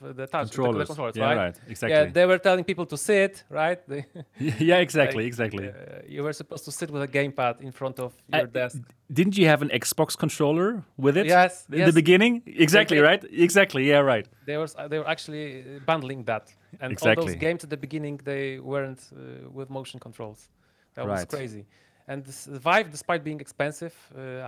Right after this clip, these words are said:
Speaker 1: I decided to buy it, and I had, you know, Vive since, like, May to th-, or June two thousand sixteen, and I was enjoying it a lot.
Speaker 2: In the
Speaker 1: Uh,
Speaker 2: beginning, H T C rocked.
Speaker 1: True.
Speaker 2: Like, I
Speaker 1: Yes.
Speaker 2: was, I was, like, squarely in the H T C camp because, well, they, they just gave us more.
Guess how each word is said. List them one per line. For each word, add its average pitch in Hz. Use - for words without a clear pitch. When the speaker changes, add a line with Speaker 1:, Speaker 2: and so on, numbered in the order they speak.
Speaker 1:
I 127
decided 127
to 123
buy 127
it, 147
and 123
I 123
had, 120
you 123
know, 113
Vive 131
since, -
like, 113
May 131
to 139
th-, -
or 123
June 127
two 139
thousand 131
sixteen, 185
and 123
I 123
was 131
enjoying 139
it 131
a 131
lot. 160
Speaker 2:
In 127
the 139
Speaker 1:
Uh, 143
Speaker 2:
beginning, 165
H 160
T 180
C 156
rocked. 135
Speaker 1:
True. 160
Speaker 2:
Like, 151
I 180
Speaker 1:
Yes. 233
Speaker 2:
was, -
I 190
was, 233
like, 190
squarely 202
in 185
the 180
H 175
T 160
C 214
camp 104
because, 147
well, 156
they, 143
they 139
just 147
gave 165
us 143
more. 131